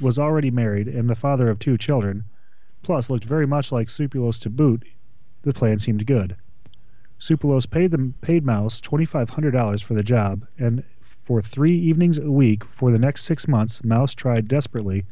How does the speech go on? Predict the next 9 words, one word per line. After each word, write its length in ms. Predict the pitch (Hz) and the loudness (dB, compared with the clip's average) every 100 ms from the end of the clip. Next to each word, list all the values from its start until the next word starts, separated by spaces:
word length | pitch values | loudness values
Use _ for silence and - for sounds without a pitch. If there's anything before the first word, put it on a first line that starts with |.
| - - - - - | -12 -14 -14 -14 -6
a 80 | 127 | -4
total 340 | - 180 180 | 0 2 2
of 300 | 131 110 120 | 0 -4 -8
seventy-two 720 | - - 156 175 170 - 170 147 | -8 -2 0 0 0 0 0 0
different 380 | - 160 185 190 | -2 -2 -2 -6
times 480 | - 127 92 95 - - | -2 0 0 -4 -8 -6
to 160 | 139 | 2
impregnate 480 | 135 120 117 107 113 | 2 2 2 2 0
Trout. 340 | 110 120 92 | -2 -4 -4